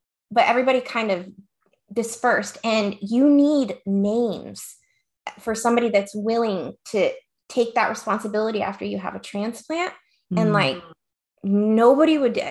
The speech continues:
Speaker 1: when I say alone, like, at a dark place, it was so alone. And I, once again, I didn't know what I didn't know. I didn't know there was other thirty-five-year-olds that had heart stuff. 'Cause when you see everything on T V or in hospitals, it's always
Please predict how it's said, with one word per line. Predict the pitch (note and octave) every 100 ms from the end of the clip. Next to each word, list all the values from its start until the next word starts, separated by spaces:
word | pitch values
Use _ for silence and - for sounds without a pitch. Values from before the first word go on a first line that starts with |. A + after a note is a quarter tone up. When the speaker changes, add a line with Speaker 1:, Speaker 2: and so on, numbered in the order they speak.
| B2
Speaker 1:
when | G#3+ A#3+
I | C4+
say | D4+ - G4
alone, | E4+ A#3 G3 F#3 G#3 A#3+ A#3
like, | G3+ G3+
at | F#3+
a |
dark | F3+ F3+ G3 -
place, | F3+ F3 G3 -
it |
was | G#3+ G#3+ -
so | G3+ G3
alone. | G3 F#3 E3+ - - - -
And | B3+ - -
I, | A#3 B3+ C#4+ D4 A3 _ -
once | G#3 G#3
again, | A#3+ C#4+ D#4 G#3+
I | G#3
didn't | A3+ G#3
know | G#3+
what | G#3
I |
didn't | G3+ G3 G3
know. | G3
I | G3 G#3+
didn't | A#3+ G#3+
know | A3+ B3+ C4+ A#3+ A3+ C4 - _ _ G#3+
there | A3+
was | A#3
other | A3+ A3
thirty-five-year-olds | A3+ A3 G#3+ - G3 G3+ G#3 G3 F3+ F3+ -
that | G3+
had | G3+ G3
heart | - C4
stuff. | - G3 -
'Cause | G3+
when | A3+
you | A#3
see | A#3 A#3+ A3 A3 A3
everything | A3 A#3 A#3 A3
on | G#3+ G#3
T | A3+ A3
V | A#3+ A#3 F#3+
or | - G3
in | G#3
hospitals, | G3+ A#3+ A#3+ - G#3 F3+ G#3
it's | G3+ _ -
always | B3 C#4 C#4+ C#4